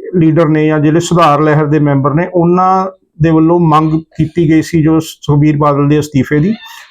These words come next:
ਉਹਦੇ ਨਾਲ ਇਹਨੂੰ ਜੋੜ ਕੇ ਬਿਲਕੁਲ ਨਹੀਂ ਦੇਖਿਆ ਜਾਣਾ ਚਾਹੀਦਾ। ਅਸੀਂ ਕਿਸੇ ਦਬਾਅ ਹੇਠ ਨਹੀਂ ਆਏ ਹਾਂ, ਰੂਟੀਨ ਦੇ ਵਿੱਚ ਹੀ ਉਹਨਾਂ ਨੇ ਅਸਤੀਫਾ ਦਿੱਤਾ ਹੈ। ਹੁਣ ਸੁਖਬੀਰ ਸਿੰਘ ਬਾਦਲ ਦੋ ਹਜ਼ਾਰ ਅੱਠ ਦੇ ਵਿੱਚ ਪਹਿਲੀ ਵਾਰ ਅਕਾਲੀ ਦਲ ਦੇ ਪ੍ਰਧਾਨ ਚੁਣੇ ਗਏ ਸੀ।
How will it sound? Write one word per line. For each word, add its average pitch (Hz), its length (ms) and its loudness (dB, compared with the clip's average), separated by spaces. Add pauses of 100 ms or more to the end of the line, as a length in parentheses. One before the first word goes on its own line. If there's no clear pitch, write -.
ਉਹਦੇ 190 220 4
ਨਾਲ 190 160 2
ਇਹਨੂੰ 190 180 0
ਜੋੜ 160 220 2
ਕੇ 156 140 -2
ਬਿਲਕੁਲ 160 360 0
ਨਹੀਂ 190 100 2
ਦੇਖਿਆ 170 320 0
ਜਾਣਾ 170 240 -2
ਚਾਹੀਦਾ। 165 260 0
ਅਸੀਂ 170 200 -4
ਕਿਸੇ 165 260 -2
ਦਬਾਅ 143 360 0
ਹੇਠ 147 160 0
ਨਹੀਂ 156 220 0
ਆਏ 151 180 0
ਹਾਂ, 220 120 -4 (640)
ਰੂਟੀਨ 185 400 2
ਦੇ 196 100 4
ਵਿੱਚ 175 220 0
ਹੀ 175 160 2
ਉਹਨਾਂ 165 220 0
ਨੇ 175 140 0
ਅਸਤੀਫਾ 160 440 -2
ਦਿੱਤਾ - 320 -6
ਹੈ। - 160 -12 (680)
ਹੁਣ 214 80 0
ਸੁਖਬੀਰ 185 480 0
ਸਿੰਘ 226 260 0
ਬਾਦਲ 175 580 0 (360)
ਦੋ 160 400 2
ਹਜ਼ਾਰ 165 360 0 (200)
ਅੱਠ 160 220 -4
ਦੇ 180 120 4
ਵਿੱਚ 160 220 -4
ਪਹਿਲੀ 170 400 0
ਵਾਰ 151 320 0 (100)
ਅਕਾਲੀ 143 320 0
ਦਲ 139 180 0
ਦੇ 151 80 0
ਪ੍ਰਧਾਨ 139 560 -2 (200)
ਚੁਣੇ 147 280 0
ਗਏ 117 160 0
ਸੀ। - 200 -14